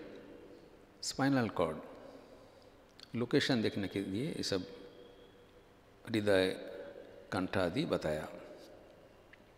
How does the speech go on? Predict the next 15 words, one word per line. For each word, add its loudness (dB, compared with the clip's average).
और 4
ultimately 8
it 0
goes 6
to 0
the 2
top 4
of 4
the 2
brain, 2
that 0
is 0
सहस्रार। 2
तो -4
योगीगण 6